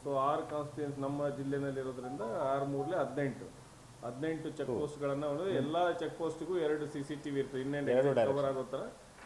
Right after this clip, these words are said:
Speaker 1: ಮಾಡ್ಲಾಗ್ತದೆ.
Speaker 2: ನೈಟ್
Speaker 1: ಆಮ್-
Speaker 2: ವಿಷನ್ with high resolution ಕ್ಯಾಮೆರಾಸ್ ಅದಾವ.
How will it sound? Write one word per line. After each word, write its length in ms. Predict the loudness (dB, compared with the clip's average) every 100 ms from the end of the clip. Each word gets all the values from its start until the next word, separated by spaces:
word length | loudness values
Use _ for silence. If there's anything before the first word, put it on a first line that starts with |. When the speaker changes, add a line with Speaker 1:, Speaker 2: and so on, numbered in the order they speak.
| -16 -10 -2
Speaker 1:
ಮಾಡ್ಲಾಗ್ತದೆ. 760 | 0 2 0 -2 -6 -8 -8 -12 -20 -20 -18 -2
Speaker 2:
ನೈಟ್ 200 | 4 4
Speaker 1:
ಆಮ್- 120 | 4 2
Speaker 2:
ವಿಷನ್ 300 | 4 4 4
with 260 | 4 4
high 1160 | 4 6 4 2 2 2 2 2 0 -8 0 2
resolution 460 | 4 0 0 -2
ಕ್ಯಾಮೆರಾಸ್ 380 | 0 2 4 4
ಅದಾವ. 220 | 4 -2